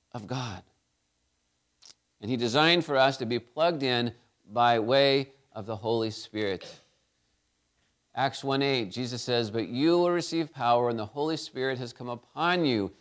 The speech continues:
and you will be my witnesses in Jerusalem, in all Judea and Samaria, and to the ends of the earth." They were filled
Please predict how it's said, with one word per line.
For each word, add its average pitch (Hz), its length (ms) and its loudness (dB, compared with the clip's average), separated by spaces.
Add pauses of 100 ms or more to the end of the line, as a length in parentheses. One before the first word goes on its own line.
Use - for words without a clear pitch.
(140)
and 139 240 0
you 180 220 8
will 202 160 10
be 180 280 4
my 170 220 2
witnesses 139 800 -2
in 117 100 -6
Jerusalem, 165 760 -2 (260)
in 107 120 -10
all 107 140 -2
Judea 131 560 2
and 117 100 -6
Samaria, 117 640 -6 (280)
and 101 120 -12
to 101 100 -8
the 92 180 -6
ends 104 520 -4 (720)
of 92 140 -10
the 95 180 -8
earth." - 480 -10 (920)
They 127 120 2
were 123 140 4
filled 190 720 2